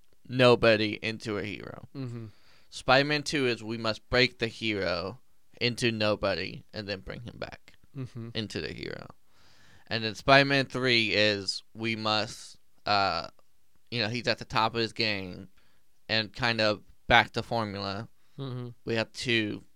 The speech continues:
Speaker 1: bring him all the way back. We have to, you know,
Speaker 2: To formula.
Speaker 1: d-, destroy his friendship.
Speaker 2: Yeah.
Speaker 1: Lo-, you know, lose his friend.
Speaker 2: Mm-hmm.
Speaker 1: The relationship, that's gotta kinda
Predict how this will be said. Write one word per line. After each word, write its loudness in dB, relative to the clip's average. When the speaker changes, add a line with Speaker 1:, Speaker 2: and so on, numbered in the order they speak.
Speaker 1:
bring 0
him -4
all 2
the -2
way -2
back. -2
We -4
have -2
to, -4
you -12
know, -12
Speaker 2:
To -14
formula. -14
Speaker 1:
d-, -20
destroy 2
his 2
friendship. -2
Speaker 2:
Yeah. -8
Speaker 1:
Lo-, 0
you -6
know, -4
lose -4
his -8
friend. -6
Speaker 2:
Mm-hmm. -8
Speaker 1:
The -8
relationship, 2
that's 6
gotta 6
kinda -2